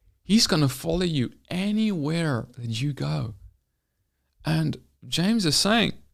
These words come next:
so it can be even with people. That when there are people who trust you, whom you have some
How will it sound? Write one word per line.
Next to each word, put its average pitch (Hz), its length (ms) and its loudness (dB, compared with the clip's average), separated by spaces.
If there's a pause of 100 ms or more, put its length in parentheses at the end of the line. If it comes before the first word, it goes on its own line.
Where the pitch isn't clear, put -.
(340)
so - 340 2
it 220 160 -2
can - 200 -2
be 165 400 0 (100)
even 156 280 0
with 135 180 -2
people. - 460 -8 (840)
That 156 100 8
when 165 180 8
there 180 160 8
are 180 200 6
people 175 500 2
who 147 340 4 (320)
trust 226 540 6
you, 120 240 2 (540)
whom 175 320 6
you 175 240 4
have 175 260 4
some 170 440 2